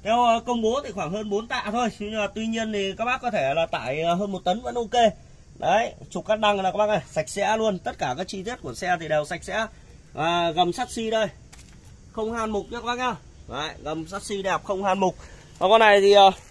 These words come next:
có bậc để chân là của hãng luôn, chắc chắn vô cùng. Nhưng mà tuy nhiên thì chiếc xe thì thiếu cái da nóc.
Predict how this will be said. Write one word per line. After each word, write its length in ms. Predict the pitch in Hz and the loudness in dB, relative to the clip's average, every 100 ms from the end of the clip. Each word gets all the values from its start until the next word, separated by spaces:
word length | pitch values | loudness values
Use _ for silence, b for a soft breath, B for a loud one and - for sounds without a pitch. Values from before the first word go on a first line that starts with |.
| b b b - | b b b 4
có 120 | 240 | 8
bậc 180 | 233 - | 8 8
để 160 | 160 | 6
chân 220 | 147 233 226 | 8 6 8
là 100 | 190 | 6
của 180 | 151 | 6
hãng 280 | 160 208 277 | 4 4 8
luôn, 160 | 269 214 B B B B B B B B B | 8 8 B B B B B B B B B
chắc 180 | - 254 | 2 4
chắn 200 | 233 233 | 4 6
vô 140 | 240 233 | 6 8
cùng. 240 | 220 180 - - - - - b b b b - | 8 6 0 -20 -20 -20 -20 b b b b -6
Nhưng 120 | 220 | 2
mà 140 | 220 | 4
tuy 180 | 220 247 | 4 2
nhiên 280 | 247 240 233 | 4 4 8
thì 160 | 214 202 | 6 6
chiếc 180 | 262 | 2
xe 240 | 269 247 226 | 6 8 8
thì 120 | 214 | 6
thiếu 200 | 202 226 | 6 6
cái 100 | 269 | 6
da 140 | 254 262 | 4 8
nóc. 180 | 285 | 8